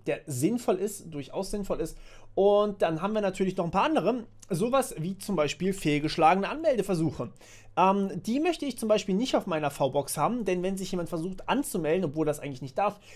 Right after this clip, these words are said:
dann wäre das ja schon nicht so das, was ich haben möchte. Das heißt, da möchte ich eigentlich auch eine Benachrichtigung haben. Ich zeige euch jetzt nur kurz, was sinnvoll für euch ist. Ah, dann könnt ihr das relativ schnell einstellen.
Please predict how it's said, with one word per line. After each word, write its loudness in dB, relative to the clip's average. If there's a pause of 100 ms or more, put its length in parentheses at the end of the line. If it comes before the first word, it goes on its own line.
(120)
dann 2
wäre 2
das -2
ja 4
schon -2 (400)
nicht 6
so 0
das, 6
was -2
ich -8
haben 4
möchte. -6
Das -6
heißt, 0
da 4
möchte -4
ich -8
eigentlich -4
auch 0
eine 0
Benachrichtigung -2
haben. 0
Ich -6
zeige 2
euch -2
jetzt -4
nur -2
kurz, -2
was 0
sinnvoll 0
für -6
euch -4
ist. -4 (300)
Ah, -2
dann -2
könnt -4
ihr -4
das -8
relativ -4
schnell -8
einstellen. -6